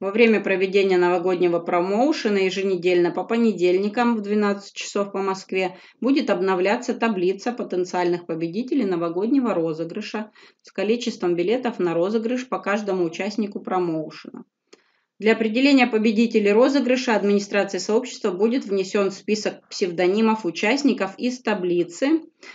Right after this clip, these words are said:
«Потенциальные победители новогоднего розыгрыша»,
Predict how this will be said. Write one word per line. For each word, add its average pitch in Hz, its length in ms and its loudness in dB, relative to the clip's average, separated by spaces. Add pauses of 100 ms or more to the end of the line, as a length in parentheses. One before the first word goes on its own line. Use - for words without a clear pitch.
(120)
«Потенциальные 220 640 2
победители 196 640 0
новогоднего 180 720 0
розыгрыша», 160 640 -4